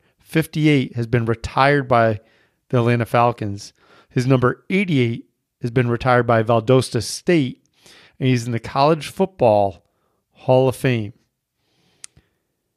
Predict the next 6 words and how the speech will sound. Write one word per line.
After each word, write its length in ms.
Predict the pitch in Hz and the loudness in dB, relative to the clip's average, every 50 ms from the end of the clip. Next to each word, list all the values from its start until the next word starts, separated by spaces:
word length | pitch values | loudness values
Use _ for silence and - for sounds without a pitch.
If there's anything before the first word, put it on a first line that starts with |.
| _ _ _ _ _ _ _ _ _ | _ _ _ _ _ _ _ _ _
He 160 | _ - 139 123 | _ -2 0 0
was 180 | 123 113 107 | 0 0 0
known 400 | 123 127 131 139 151 160 165 160 - | 2 2 4 4 4 4 2 0 -2
as 320 | - 139 127 127 113 113 | -2 -2 0 0 -2 -2
the 100 | 110 117 | -4 -4
Hammer 600 | 107 - - - 151 170 180 156 127 95 87 - | -4 -4 -4 -2 0 0 2 0 0 -4 -6 -10